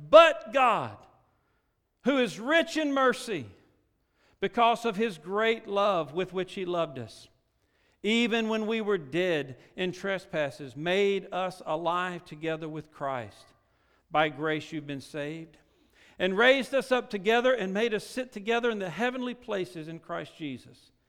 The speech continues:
that in the ages to come he might show the exceeding riches of his grace and his kindness toward us in Christ Jesus. For by grace you've been saved through faith, and that not of yourselves. It's the gift of God,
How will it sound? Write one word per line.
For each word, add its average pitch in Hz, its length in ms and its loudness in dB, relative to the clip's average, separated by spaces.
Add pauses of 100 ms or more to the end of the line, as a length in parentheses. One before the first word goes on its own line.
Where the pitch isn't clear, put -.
(380)
that 208 180 6
in 240 80 4
the 233 160 2 (100)
ages 269 400 2
to 262 100 -6
come 233 380 0
he 226 140 -2
might 233 300 0
show 240 280 0
the 240 120 -4
exceeding 269 640 -6
riches 240 480 -4 (240)
of 190 140 2
his 202 180 0
grace 226 460 2
and 202 100 -4
his 190 160 -4
kindness 226 540 -4
toward 214 260 -2
us 202 260 -2
in 190 120 -10
Christ 185 400 -10
Jesus. 120 500 -10 (540)
For 190 120 0
by 190 200 6
grace 202 480 0
you've 208 100 -4
been 190 160 0
saved 214 400 -2
through 202 160 -2
faith, 185 640 0 (760)
and 180 160 -2
that 196 220 4
not 185 160 2
of 185 100 0
yourselves. 170 540 -2
It's 175 120 -6
the 190 120 -6
gift 208 340 -2
of 165 200 -8
God, 170 400 0